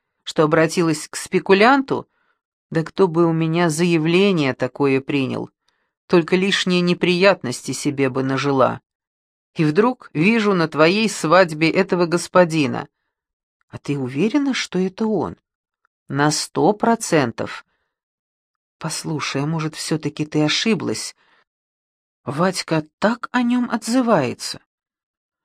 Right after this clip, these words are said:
А чего ж не отзываться? Он теперь почтенный бизнесмен.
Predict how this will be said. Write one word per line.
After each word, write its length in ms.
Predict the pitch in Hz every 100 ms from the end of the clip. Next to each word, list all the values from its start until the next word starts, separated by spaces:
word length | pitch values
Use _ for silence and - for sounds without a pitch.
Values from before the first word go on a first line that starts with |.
| _ _ _ _
А 100 | -
чего 300 | 220 330 320
ж 100 | 233
не 120 | 202 190
отзываться? 680 | 175 226 185 120 - - _ _ _ _ _ _
Он 180 | - 208
теперь 340 | 233 220 233 226
почтенный 640 | 208 - - 165 202 160
бизнесмен. 840 | 131 123 117 - - 120 175 196